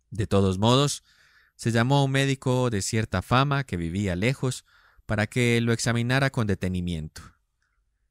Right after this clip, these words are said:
Este médico no detectó nada que no supiéramos ya. Decidí irme antes de terminar las vacaciones de Año Nuevo. Al anunciarles mi partida,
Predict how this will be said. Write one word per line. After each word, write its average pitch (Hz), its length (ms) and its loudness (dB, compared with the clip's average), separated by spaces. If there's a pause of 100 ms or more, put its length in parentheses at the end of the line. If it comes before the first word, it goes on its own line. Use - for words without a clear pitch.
(180)
Este 147 240 -2
médico 113 640 2
no 123 160 0
detectó 120 520 -2
nada 139 420 -2
que 113 160 -4
no 95 120 -2
supiéramos 95 640 -2
ya. 95 360 0 (880)
Decidí 92 580 -4
irme 104 280 0
antes 101 320 -2
de 95 100 -2
terminar 90 400 -2
las 95 140 -2
vacaciones 92 600 -2
de 92 80 0
Año 92 240 -2
Nuevo. 107 420 0 (960)
Al 98 180 -2
anunciarles 139 640 -2
mi 135 140 -2
partida, 90 760 -2